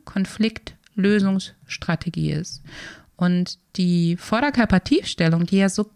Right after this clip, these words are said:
gerne beschrieben wird als der Spielbogen, wenn sie mit breiten Vorderbeinen ausgeführt wird,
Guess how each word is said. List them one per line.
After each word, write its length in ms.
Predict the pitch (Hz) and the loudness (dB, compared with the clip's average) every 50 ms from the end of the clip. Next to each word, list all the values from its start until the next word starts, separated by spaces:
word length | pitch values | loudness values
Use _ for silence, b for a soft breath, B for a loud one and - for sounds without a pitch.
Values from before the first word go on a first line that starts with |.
| _ | _
gerne 500 | - 233 247 269 285 285 277 269 254 254 | -6 -4 -2 0 2 2 4 4 4 4
beschrieben 440 | 240 226 233 - - - 240 233 226 | 4 2 0 -2 -2 0 2 2 2
wird 120 | 214 202 - | 2 0 0
als 220 | - 185 - - | -2 -6 -4 -2
der 140 | - 175 170 | -2 -2 0
Spielbogen, 760 | - - - - 220 262 302 294 247 - 220 220 208 214 202 | -2 -2 -2 0 2 2 2 2 2 2 2 4 4 4 4
wenn 120 | 196 196 190 | 4 4 4
sie 140 | 185 - 190 | 4 4 2
mit 240 | 190 190 190 - | 2 2 0 -2
breiten 480 | - 180 185 185 202 240 262 - - 208 | -4 -2 -2 0 0 0 0 0 -2 -2
Vorderbeinen 760 | - - 233 233 240 214 185 175 165 160 160 165 160 160 - | -2 0 0 2 2 2 2 4 4 4 4 2 2 0 -2
ausgeführt 1000 | - - 160 160 160 165 - - - - - 180 175 - - 175 170 165 - - | -2 -2 0 0 0 0 -2 -4 -12 -8 -6 -6 -4 -2 0 0 0 0 0 0
wird, 240 | 185 196 233 277 - | 0 0 0 -2 -4